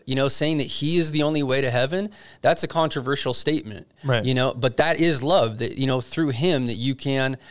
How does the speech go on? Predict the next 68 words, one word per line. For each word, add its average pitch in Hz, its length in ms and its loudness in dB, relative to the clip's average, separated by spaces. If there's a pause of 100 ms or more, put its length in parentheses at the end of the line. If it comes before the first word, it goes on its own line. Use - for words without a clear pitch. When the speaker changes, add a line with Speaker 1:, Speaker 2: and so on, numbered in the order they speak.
(120)
Speaker 1:
have 143 260 0
eternal 127 440 0
life. 131 340 0 (240)
That's 117 260 2
Speaker 2:
Right. 135 120 -4
Speaker 1:
love 175 260 4
in 127 140 0
that, 117 280 0
but 127 160 -2
that 135 160 4
is 127 120 0
controversial. 147 640 0
There's 123 180 0
only 139 260 0
one 127 520 -2
way 127 260 2
to 214 340 -2
heaven, 110 460 -6
Speaker 2:
Right. 123 200 0 (140)
Speaker 1:
you 123 160 0
know, 110 140 -2
in 110 40 -10 (140)
Speaker 2:
Well, 160 100 2
Speaker 1:
and 143 60 6
Speaker 2:
some, 170 180 6
Speaker 1:
of - 60 0
Speaker 2:
well, 156 120 4
Speaker 1:
itself. 147 120 6
Speaker 2:
sometimes, 156 340 6
you 139 80 6
know, 131 120 6
you've 123 200 4
had 127 140 4
to 123 60 0
tell 131 240 4
people, 127 600 4 (200)
<laughs> - 260 -6
you 160 80 4
know, - 40 -2 (440)
and 147 120 4
i-, 147 360 0
if 139 100 0
I'm 180 160 6
close 175 280 4
to 135 60 2
you, 117 60 4
I'll 117 80 6
really 120 380 6
call 107 320 6
it 101 80 2
out. 101 260 4
You 139 120 2
know, 110 60 4
if 92 60 0
I 110 80 4
know 120 160 4
you 110 180 4
well 110 360 6
and 104 100 2
I 107 60 2
know 117 120 2
you're 107 140 0
doing 110 220 0
something 110 240 0
really 98 160 0
bad, 120 240 2
I 165 60 6
don't, 208 180 6